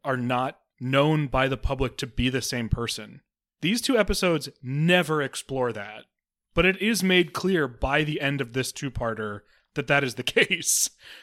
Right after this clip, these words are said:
So it was very strange to me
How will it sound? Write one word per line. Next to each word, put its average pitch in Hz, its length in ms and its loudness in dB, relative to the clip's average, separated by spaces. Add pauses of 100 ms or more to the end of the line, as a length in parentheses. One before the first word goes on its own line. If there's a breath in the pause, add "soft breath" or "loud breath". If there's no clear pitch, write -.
(320 soft breath)
So 190 260 4
it 240 80 4
was 214 160 0
very 180 340 2
strange 147 560 -2
to 139 100 -6
me 107 440 -8